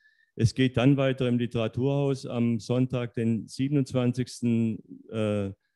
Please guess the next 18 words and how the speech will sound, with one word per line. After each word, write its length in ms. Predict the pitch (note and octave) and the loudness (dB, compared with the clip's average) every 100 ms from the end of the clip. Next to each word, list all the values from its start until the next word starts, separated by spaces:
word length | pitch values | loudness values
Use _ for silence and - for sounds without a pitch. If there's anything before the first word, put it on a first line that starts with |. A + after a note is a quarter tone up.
| _ - | _ -6
Juni 640 | G2+ C3+ D#3 C#3+ C#3 C#3 | 2 6 6 6 4 2
mit, 500 | - A#2 A2+ - - - | 0 -2 -2 -4 -10 -6
äh, 360 | A2 G#2+ G#2+ G#2 _ _ _ _ | -2 0 0 -4 _ _ _ _
der 120 | A2 G2 | -2 2
ersten 480 | C3+ - C3 C3 | 0 0 4 4
Doppelpremiere 760 | C#3 D3+ C#3 B2+ C3 B2 A#2 A2 | 4 0 0 2 4 4 2 2
überhaupt 380 | G2+ G#2 C3+ D#3 | 2 2 0 2
im 160 | C#3 | 2
Haus. 400 | B2+ B2+ B2+ - | 2 0 -2 -8
Das 220 | - G#2+ | -10 -4
Haus 400 | A2+ A#2 A#2 - - | -2 -2 -4 -10 -2
konnte 300 | A#2 A#2+ A2 | 2 2 2
bisher 320 | A#2+ G2+ A2+ | -2 0 0
leider 320 | G2 A2 A2+ | 2 0 0
in 80 | G#2+ | 0
Präsenzveranstaltungen 1300 | G#2+ G2+ A2+ C3 - - A2 A#2 - A#2+ A2 A2 G#2+ | 0 2 2 2 -2 -6 0 0 0 -2 0 2 2
noch 160 | G2 | 2
nicht, 200 | B2 C#3 | 2 0